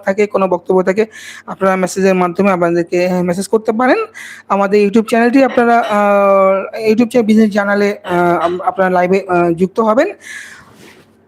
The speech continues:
উম, আপনাদের যদি কোনো মতামত থাকে, সেটি আমরা, আহ, যদি প্রশ্ন আকারে থাকে, সেটি আমরা দেওয়ার চেষ্টা করবো। এবং আপনারা যদি কোনো মতামত দেন, সেটি আমরা, আহ, পরে অন্য বিনিয়োগকারীদের, আহ, অন্য দর্শকদেরকে,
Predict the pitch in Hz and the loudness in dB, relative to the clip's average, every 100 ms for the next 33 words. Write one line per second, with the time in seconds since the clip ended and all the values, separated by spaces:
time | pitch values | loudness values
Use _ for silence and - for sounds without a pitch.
0 | _ _ _ 202 202 196 185 208 214 208 | _ _ _ 0 2 2 0 2 2 2
1 | 208 208 214 196 196 214 214 311 320 226 | 2 2 0 0 0 0 0 0 2 2
2 | 220 202 202 190 196 - 185 175 170 170 | 0 0 0 0 -2 -2 0 0 0 -2
3 | 185 - 208 233 214 226 269 302 320 240 | -4 -2 -2 0 2 2 2 0 2 2
4 | 202 196 190 185 - 190 214 233 370 392 | 2 0 0 0 -2 -4 0 0 2 2
5 | 269 240 240 240 240 233 226 247 302 339 | 2 2 2 2 2 0 0 0 0 2
6 | 320 - 254 262 233 220 214 - - - | 0 0 0 2 2 0 -2 -8 -20 -6
7 | 220 202 196 262 269 269 247 233 233 208 | -2 -2 0 2 4 2 2 0 2 2
8 | 214 208 208 196 208 208 208 185 180 180 | 0 2 -2 0 -2 -2 0 0 0 -2
9 | 202 196 185 190 185 185 180 190 | -2 0 -2 -4 -4 -4 -2 -4